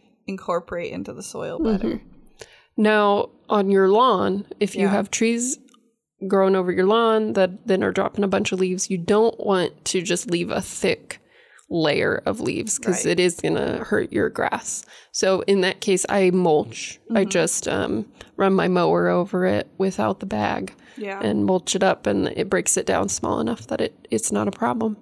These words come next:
Speaker 1: We do the same thing.
Speaker 2: Mm-hmm.
Speaker 1: I actually saw one of my neighbors the other day intentionally doing this, um, which I think was because they were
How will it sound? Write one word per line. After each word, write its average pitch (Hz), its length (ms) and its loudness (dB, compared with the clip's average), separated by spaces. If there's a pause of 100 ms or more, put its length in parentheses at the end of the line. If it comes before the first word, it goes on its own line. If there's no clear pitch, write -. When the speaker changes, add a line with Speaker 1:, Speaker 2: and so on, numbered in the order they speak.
(120)
Speaker 1:
We 208 160 -6
do 190 180 -8
the - 80 -12
same - 320 -18
thing. - 220 -12
Speaker 2:
Mm-hmm. 202 380 0 (420)
Speaker 1:
I 226 120 -2
actually 302 320 -6
saw 190 580 -4
one 196 180 -6
of 190 80 -8
my 196 140 -10
neighbors 185 480 -8
the 185 120 -10
other 185 200 -8
day 185 460 -8 (480)
intentionally 202 1120 -6
doing - 380 -10
this, - 460 -16 (260)
um, - 500 -10 (140)
which 214 260 -6 (100)
I 214 120 -4
think 240 380 -8 (100)
was 214 280 -6
because 190 800 -8 (520)
they 202 140 -2
were 180 560 -2